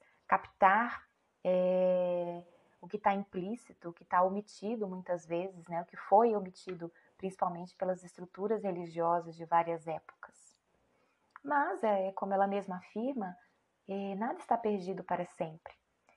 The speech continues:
Então, ela remete essas histórias, ela busca, ela estuda durante vários anos, tentando recompor esses tecidos perdidos e despertar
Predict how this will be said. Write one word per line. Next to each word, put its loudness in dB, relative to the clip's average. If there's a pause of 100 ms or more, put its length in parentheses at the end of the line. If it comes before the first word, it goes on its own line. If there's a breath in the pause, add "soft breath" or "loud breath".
Então, 2
ela 6
remete 2
essas -6
histórias, -4 (540)
ela 2
busca, -4
ela 0
estuda -2
durante -4
vários 2
anos, -6 (300 soft breath)
tentando 2
recompor 6 (340 loud breath)
esses -2
tecidos -4
perdidos -6 (360 soft breath)
e 0
despertar 2